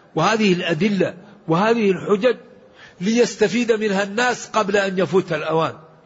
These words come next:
فلا يحللون ما لم يحل الله، ولا يحرمون ما لم يحرم الله،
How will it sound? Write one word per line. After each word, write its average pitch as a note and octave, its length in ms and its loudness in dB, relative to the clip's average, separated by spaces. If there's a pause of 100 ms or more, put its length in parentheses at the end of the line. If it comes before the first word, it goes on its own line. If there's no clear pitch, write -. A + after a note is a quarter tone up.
(400)
فلا A3 280 2
يحللون F#3+ 880 2 (920)
ما E3 160 0
لم D#3 220 -4
يحل D3 160 -12
الله، C3 420 -12 (180)
ولا A3 260 2
يحرمون G3+ 720 2 (3500)
ما F3+ 180 0
لم F3 160 0
يحرم D#3+ 440 -4
الله، D3 340 -6